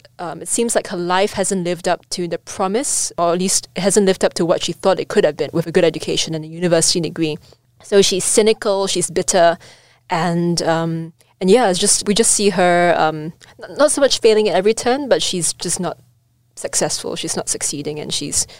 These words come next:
quite miserable. And there was one scene close to the early part of the book that left an impression on me. Um, basically, she's on a bus, she's on a minibus in the capital,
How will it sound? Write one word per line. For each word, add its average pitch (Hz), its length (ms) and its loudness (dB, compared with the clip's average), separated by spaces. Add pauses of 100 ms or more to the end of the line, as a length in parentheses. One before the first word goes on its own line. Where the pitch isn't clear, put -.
(480)
quite - 180 -2
miserable. 151 580 -4 (460)
And 170 400 0 (1080)
there 220 120 6
was 208 220 6
one 277 480 2 (180)
scene 226 540 0
close 196 320 2
to 185 100 0
the 165 240 -2
early 170 320 4
part 180 220 0
of - 80 -4
the 156 100 -2
book 165 240 0
that - 200 0 (120)
left 180 220 0
an 160 80 -4
impression 156 440 -4
on 151 140 -10
me. 160 320 -8
Um, - 320 -6
basically, - 480 2
she's 170 400 2 (100)
on 190 120 0
a 175 60 -2
bus, 156 340 -2
she's 190 160 0
on 180 80 0
a 175 40 -2
minibus 180 680 2
in 185 180 -2
the 160 80 -4
capital, 180 640 -4